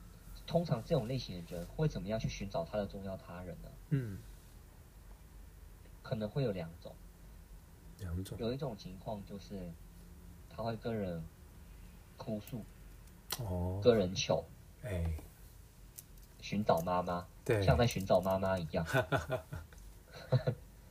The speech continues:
Speaker 1: 啊，但是有另一种人会怎样？有一种人会叫自我毁灭性的牺牲。
Speaker 2: 哦。
Speaker 1: 什么意思？他会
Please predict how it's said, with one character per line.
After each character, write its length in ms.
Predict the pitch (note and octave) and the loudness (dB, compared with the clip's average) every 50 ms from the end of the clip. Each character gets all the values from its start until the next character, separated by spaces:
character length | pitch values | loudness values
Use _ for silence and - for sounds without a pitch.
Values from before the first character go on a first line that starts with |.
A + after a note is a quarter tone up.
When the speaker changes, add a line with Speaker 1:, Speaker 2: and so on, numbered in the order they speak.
| - - - - - - - - - - - - - - - - - - - - - - - - - - - - | -20 -18 -18 -18 -20 -18 -18 -20 -20 -18 -18 -18 -20 -20 -20 -14 -12 -12 -10 -10 -14 -18 -18 -18 -18 -18 -16 6
Speaker 1:
啊， 80 | - D3 D3 | 6 12 12
但 120 | E3 D#3+ | 12 12
是 80 | D3+ D#3+ | 12 12
有 160 | D3+ A#2 G2+ | 12 12 12
另 120 | G#2+ A#2+ | 10 8
一 60 | C3+ C3+ | 6 6
种 180 | A#2+ G2+ F2+ | 4 2 0
人 120 | F2 E2+ - | 0 -2 0
会 140 | - A2+ | 0 2
怎 80 | G2+ F#2 | 2 2
样？ 180 | F2 F2+ F2+ E2+ | 2 2 0 2
有 180 | - G#2 A#2+ | 8 10 10
一 40 | B2+ | 10
种 160 | C3+ A#2+ G2+ | 10 8 4
人 100 | F#2+ F#2+ | 4 4
会 120 | G2 A#2 A2 | 4 4 8
叫 180 | A2+ A2 G#2+ | 8 8 8
自 200 | G#2 - - C3+ | 6 2 2 4
我 160 | A#2+ G#2 G2 | 8 10 10
毁 200 | F#2+ - G2+ F2+ | 10 10 4 2
灭 200 | F2 G2 G#2+ G#2+ | 4 4 4 4
性 220 | G2+ - - G#2+ F#2+ | 4 4 2 2 2
的 140 | F2 E2+ E2 | 2 0 0
牺 220 | - - F#2 F2+ | 0 -2 -4 0
牲。 160 | - F2 E2+ - - - - - | 0 0 0 0 -6 -14 -6 -4
Speaker 2:
哦。 340 | C3+ A#2 G2 F2+ E2+ D#2+ D#2 D#2 - - - - - - - - - - - - - - - - - - | 0 0 2 4 4 4 4 2 0 -6 -16 -18 -18 -20 -20 -20 -20 -20 -20 -20 -20 -20 -20 -20 -18 -10
Speaker 1:
什 120 | - - | -4 0
么 100 | G#2+ G2+ | 2 4
意 100 | A#2 B2 | 4 4
思？ 240 | B2+ - - G2+ F#2+ - - - - - - - - - - | 2 2 -2 -4 -4 -4 -12 -18 -20 -20 -20 -20 -20 -20 -10
他 200 | - - F3+ D#3+ | 6 10 10 12
会 360 | D#3+ E3+ E3 D3+ D3 C#3+ C#3 | 12 12 12 12 12 12 10